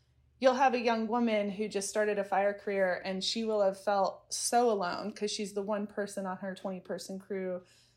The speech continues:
um, or she's the one woman on her, you know, on her whole district.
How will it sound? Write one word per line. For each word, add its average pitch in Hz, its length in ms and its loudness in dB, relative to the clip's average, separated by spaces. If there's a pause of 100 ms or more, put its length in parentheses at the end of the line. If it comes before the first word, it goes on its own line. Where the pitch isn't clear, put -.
(140)
um, 185 320 -2
or 190 220 2
she's 208 220 -4
the 214 100 -2
one 208 260 -2
woman 202 320 -2
on 196 260 -4
her, 185 520 -4 (420)
you 220 100 -2
know, 196 120 4
on 196 100 2
her 208 140 -4
whole 202 180 -2 (200)
district. - 520 -4